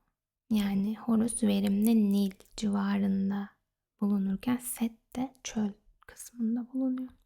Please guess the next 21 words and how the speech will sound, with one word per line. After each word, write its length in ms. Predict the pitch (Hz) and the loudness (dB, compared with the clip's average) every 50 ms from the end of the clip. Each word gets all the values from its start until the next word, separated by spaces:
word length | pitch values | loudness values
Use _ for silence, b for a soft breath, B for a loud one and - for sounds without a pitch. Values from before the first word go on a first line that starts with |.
| _ _ B B B B B B B B B B B B B B | _ _ B B B B B B B B B B B B B B
Horus'un 600 | - 240 220 208 202 - - - 233 233 254 262 240 | -2 0 2 2 0 -2 -2 -2 -2 -2 -2 -2 -2
gözünü 480 | - 220 202 196 - 214 202 202 196 | 0 0 0 0 0 0 0 0 0
de 60 | 196 208 | -2 -6
şuraya 480 | - - - - 214 202 202 202 202 202 | -12 -12 -6 -4 -4 -2 -2 -4 -6 -6
bir 100 | - 233 | -6 -6
yere 200 | 220 233 240 240 226 | -4 -4 -4 -6 -8
koyalım. 680 | - - 233 233 240 240 247 247 254 254 285 311 320 311 _ _ _ _ _ _ _ _ _ _ _ _ _ | -6 -4 -2 0 0 0 0 0 -2 -2 -2 -4 -8 -10 _ _ _ _ _ _ _ _ _ _ _ _ _
Horus'un 760 | _ _ 269 262 269 254 240 - - - 240 247 311 381 - _ _ - _ | _ _ -2 0 0 -2 -4 -4 -4 -2 -2 0 0 -4 -10 _ _ -10 _
gözü 460 | - 220 202 - - 214 208 226 262 - - _ _ _ - | 0 0 0 0 -2 -2 -2 -2 -2 -4 -10 _ _ _ -2
bir 120 | 262 254 | 0 4
insan 640 | 240 233 220 214 214 - - 233 220 226 247 262 | 4 4 4 4 0 -2 -2 0 2 2 0 0
gözü 460 | 247 240 214 196 202 - 226 233 240 233 | 0 -2 -2 -2 -2 -2 -2 -2 0 0
ve 180 | 220 208 214 | 0 -2 -2
kaşı 400 | - - - 202 - - - - | -4 -8 -6 -6 -4 -4 -2 0
ile 460 | 233 220 202 190 196 196 208 226 226 - | 0 0 0 0 0 0 0 -2 -4 -2
bir 120 | - 247 247 | -2 -2 -2
şahinin 840 | - - - 220 208 202 208 208 - - 214 196 214 226 240 233 | -2 -4 -2 -2 0 0 -2 -4 -4 -4 0 0 0 2 2 2
bazı 420 | 214 214 208 208 202 196 _ - 240 | 2 2 0 -2 -4 -6 _ -2 0
yüz 380 | 247 226 214 208 208 - - - | 2 2 2 0 0 -4 -6 -4
özelliklerinden 1120 | - 202 196 - - - 220 220 214 233 220 - - 233 220 214 220 220 220 220 226 226 226 | -4 -4 -4 -4 -6 -6 -6 -4 -4 -6 -8 -8 -4 -2 -2 0 0 0 -2 -2 0 0 0
oluşuyor 600 | 226 226 233 226 220 - - - - 247 233 247 | 0 2 0 -2 -2 -6 -10 -8 -4 -4 -4 -4